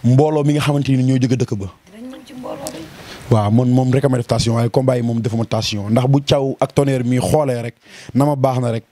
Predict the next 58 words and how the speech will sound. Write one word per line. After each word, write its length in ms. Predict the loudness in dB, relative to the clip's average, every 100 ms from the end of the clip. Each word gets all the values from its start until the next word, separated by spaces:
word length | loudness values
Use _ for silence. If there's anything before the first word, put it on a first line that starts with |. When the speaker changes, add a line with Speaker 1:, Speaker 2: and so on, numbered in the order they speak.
| _ -20 -12 -2
Speaker 1:
damay 240 | 2 2 2
jàpp 220 | 0 0
ne 80 | 0
ñoom, 320 | 0 -2 -4 -4
xam 140 | 0
nga 80 | 2
ñoom 160 | 2 2
yéenewuñu 380 | 4 4 4 2
ma 80 |
lu 80 | 2
bon. 180 | -2 -4 -10 _ -20 _ _ _ _
Waaw, 260 | -2 0 0
ndax 120 | 0 2
ñoom 180 | 2
bu 80 | 2
ñu 60 | 4
ma 60 | 4
yéenee 180 | 4 2
lu 60 |
bon, 140 | 0 -2 -2
bu 180 | -2 0
ñu 60 |
ma 60 | 2
yéenee 160 | 2 2
lu 60 |
bon, 140 | 0 0
ñoom 220 | -2 -4
seen 160 | -2 0
bopp 140 | 2
lañ 120 | 0
ko 80 | 0
yéene. 300 | -2 -4 -8 -16 -20 -20 -20 _ -4
Waaw, 200 | -2 0
moo 140 | 0 0
tax, 180 | -2 -2
moo 320 | 0 2 2
tax 280 | 0 -2 -4 0
lu, 180 | 2
lu 240 | 2 2 2
ñu 80 | 2
may 100 | 2
jox 140 | 0 0
rek, 120 | -2
dama 160 | -2 -2
leen 180 | -4 -4
naa 160 | -4 -8 -16 -20 -20 -14 0
xoolal 240 | 0 2
leen 220 | 0 -2 -2
ma, 80 |
bu 140 | 0 2
doyee 260 | 2 2
rek 120 | -2 -2
baax 200 | -4 -6
na. 100 | -14 -20 -20 -20 -20 -18 -2 2
Waaw. 300 | 2 0 -4
Speaker 2:
Après 220 | -8 -8
nga 240 | -6 -8 -10
jël 100 | -12